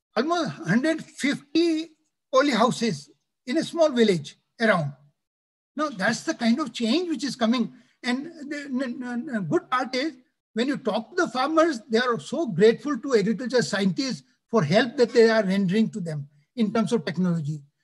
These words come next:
And it's going to change a total canvas everywhere. So I think the new technologies that come, our farmers are very receptive. And they are not only receptive, they are very innovative. You, uh, for example, they,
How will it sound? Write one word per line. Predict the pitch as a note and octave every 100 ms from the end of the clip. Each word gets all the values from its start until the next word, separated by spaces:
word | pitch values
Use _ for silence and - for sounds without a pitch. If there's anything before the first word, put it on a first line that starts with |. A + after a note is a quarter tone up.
| _ _
And | D4+ F#4
it's | D#4+ C#4+ D4+
going | G#3 C4 D#4+
to | F4 E4
change | - C4 E4
a | D#4+
total | - A#3+ D#4+ C#4
canvas | G#3+ F#3+ A3+ C4 - - G3+
everywhere. | G3+ G#3+ F#3 D3+ C#3+ _ _
So | - C4+ B3 _ _
I | G#3+
think | A3+ F4+ - D#4+
the | D4+ D4+ D4+ -
new | F3+ C4+ E4+
technologies | D4+ D#4 D4+ D4 D4
that | A#3 A3+
come, | - A#3+ D#4+ D4+ _ _
our | A3+ A#3
farmers | - G#3 A#3 D#4 C#4+
are | C#4+
very | A#3 B3
receptive. | G#3 F3 A3 - G3+ - _ _ -
And | A#3
they | C4+
are |
not | B3 C#4+
only | F4+ F#4+ E4+
receptive, | D4 D4+ C4 B3 G#3+
they | A3
are |
very | F#3 G#3 D#4
innovative. | A#3+ B3+ A#3 F#3+ C#3+ - _ _ _
You, | A#3+
uh, | C#4+ D#4+ B3+ B3 B3 -
for | A3+
example, | C#4+ D#4 C#4+ -
they, | A#3+ C4+ C4+